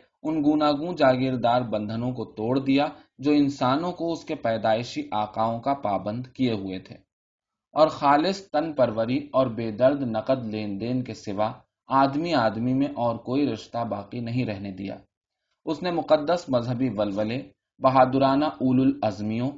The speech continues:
اور پیٹی بورژوا جذبات پرستی کے تمام کیف کو حرص اور خود غرضی کے سرد پانی میں ڈبو دیا۔ اس نے جوہر ذاتی کو آنے پائی میں بدل دیا اور بے شمار ناقابل ضبط سند یافتہ آزادیوں کی جگہ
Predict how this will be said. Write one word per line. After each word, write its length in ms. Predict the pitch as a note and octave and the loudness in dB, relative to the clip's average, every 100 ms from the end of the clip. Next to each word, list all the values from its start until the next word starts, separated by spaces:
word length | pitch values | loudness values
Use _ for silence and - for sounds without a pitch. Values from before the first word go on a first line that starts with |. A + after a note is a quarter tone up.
| - _ | -12 _
اور 180 | - D3 C#3+ | 0 0 2
پیٹی 260 | C#3+ C#3+ E3 | 0 2 -4
بورژوا 440 | D3 D#3 D3 D3 D3+ | 0 0 0 0 0
جذبات 580 | C3 A2+ - A#2 A#2+ - | 0 -4 -2 -2 -2 -10
پرستی 460 | A2 G#2+ - C#3 | -10 -10 -6 -4
کے 160 | C#3 C#3 C#3 | -2 -4 -6
تمام 440 | A2+ A2 B2+ C#3+ C#3+ | -6 -2 -2 -2 -4
کیف 300 | A2+ A2 - | -4 -4 -4
کو 220 | _ B2+ B2+ | _ -8 -6
حرص 380 | G#2+ C#3 D3 - _ | -2 -2 -2 -14 _
اور 160 | A#2+ A#2 | -2 -2
خود 220 | - A2+ | -4 -8
غرضی 420 | G2+ A2 A2+ C#3+ | -2 -4 0 0
کے 140 | D3 D3 | 0 -4
سرد 420 | - C3+ C#3 C#3+ | -2 -2 -2 -4
پانی 280 | G#2+ G2+ G#2 | -4 -6 -6
میں 140 | A#2 | -6
ڈبو 340 | C#3 C3 A2 G#2 | -2 -2 -2 -6
دیا۔ 220 | G2+ G2+ - _ _ _ _ _ _ - | -6 -10 -14 _ _ _ _ _ _ -8
اس 200 | E3 F3 | -8 -4
نے 140 | F#3+ | -4
جوہر 440 | D3+ C#3 C3+ E3 E3 | 0 0 0 -2 0
ذاتی 400 | B2+ A#2 C#3+ D3+ | 0 0 -2 -2
کو 160 | C3 C#3 - A#2 | -2 -6 -4 -2
آنے 260 | A#2+ C3+ D3 - | 0 0 -2 -2
پائی 260 | G#2+ A2 | -2 0
میں 160 | A#2 C3+ A#2 | -2 -4 -2
بدل 320 | A2 A2+ F#2+ | -2 -4 -4
دیا 180 | G2 - - _ _ _ _ _ | -8 -10 -18 _ _ _ _ _
اور 120 | C3 C3 | -2 0
بے 200 | B2+ C3 | 0 -2
شمار 420 | C3 A#2+ B2 C#3 C3+ | -2 0 2 2 0
ناقابل 680 | A#2 A2 A2+ A2 A#2+ C3 A#2+ | -2 -2 0 0 0 -2 -2
ضبط 340 | G#2+ A#2+ - | -2 -2 -4
سند 400 | - A#2+ G#2+ G2+ | -10 -6 -4 -4
یافتہ 380 | G#2 G#2 - - | -4 -4 -6 -4
آزادیوں 640 | A2+ G#2 G2 G#2 G2 B2 C3 | -2 -2 -2 -4 -2 -4 -4
کی 160 | A#2 | -6
جگہ 320 | G2 G#2 A2 | -10 -6 -4